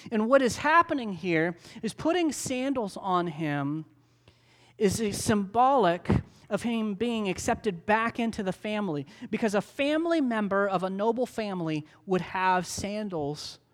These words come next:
on his feet. And what he's saying is, is you don't have to go out and live out there in the field. I'm not gonna just cast you out to live like a hired servant. You're coming back into my house. And isn't that exactly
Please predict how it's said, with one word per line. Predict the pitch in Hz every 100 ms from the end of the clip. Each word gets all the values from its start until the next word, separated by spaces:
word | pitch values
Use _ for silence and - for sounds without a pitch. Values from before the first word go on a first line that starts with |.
| _ -
on | 170 160
his | 151 147 -
feet. | 190 139 - - _
And | 190
what | 220
he's | 226
saying | - 233 214 170
is, | 165 175
is | 151
you | 233
don't | 226 185
have | 185
to | 185
go | 170
out | 165 160
and | 165 143 160
live | 165 160 170
out | 170 165
there | 170 156
in | 151
the | 131
field. | - 165 165 180 180 - - -
I'm | 202 196 214
not | 214
gonna | 196 185 175
just | 180 - 170
cast | - 190 190 -
you | 175
out | 156 170 180
to | 170 156 - - -
live | 180 165 196 180 165
like | 170 175 170
a | 156
hired | - 180 175 156
servant. | - 180 160 139 - - _
You're | 190
coming | - 180 160
back | 151 147
into | 147 127
my | 123 120
house. | 113 - - - - - _ _ _ _ _ _ _ _ _ _ _ _ _ _ -
And | 185
isn't | 247 247 180
that | 185 190 170
exactly | 135 139 135 180 220 262 165 147 127 127